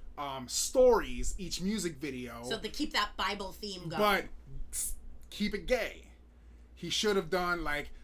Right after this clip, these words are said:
Speaker 1: uh, Da-, uh, Daniel in the Lion's Den. Then the next one, David and Goliath. You know,
Speaker 2: Yeah,
Speaker 1: that would have been,
Speaker 2: definitely.
Speaker 1: or, like,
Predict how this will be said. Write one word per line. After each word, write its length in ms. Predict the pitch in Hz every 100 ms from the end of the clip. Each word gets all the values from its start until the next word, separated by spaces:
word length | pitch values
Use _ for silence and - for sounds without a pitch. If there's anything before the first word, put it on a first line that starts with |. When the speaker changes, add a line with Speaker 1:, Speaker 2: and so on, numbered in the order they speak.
| - -
Speaker 1:
uh, 300 | 160 151 135 - - - -
Da-, 200 | - 156 156
uh, 280 | 165 151 139 135
Daniel 380 | 156 151 180 190
in 100 | 196
the 60 |
Lion's 480 | 247 269 247 190 -
Den. 440 | 156 113 - - - - -
Then 240 | 170 175
the 60 | 185
next 340 | 226 226 -
one, 280 | 185 175 165
David 280 | 139 160 180
and 80 |
Goliath. 720 | 180 233 254 233 156 120 110 -
You 140 | 170 170
know, 220 | 175 175
Speaker 2:
Yeah, 40 | 151
Speaker 1:
that 200 | 180 202
would 120 | 202
have 120 | 202
been, 180 | 185 247
Speaker 2:
definitely. 300 | 214 180 175
Speaker 1:
or, 160 | 185
like, 240 | 175 156